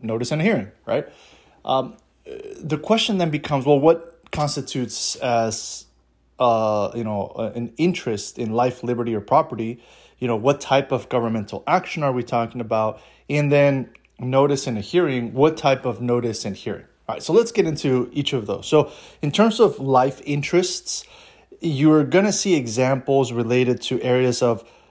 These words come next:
someone's right to engage in gainful employment,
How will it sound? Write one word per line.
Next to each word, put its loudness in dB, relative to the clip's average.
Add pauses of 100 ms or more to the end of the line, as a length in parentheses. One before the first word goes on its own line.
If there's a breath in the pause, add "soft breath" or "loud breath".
(160 soft breath)
someone's 2
right 0 (260)
to 2
engage 2
in -2
gainful -2
employment, -6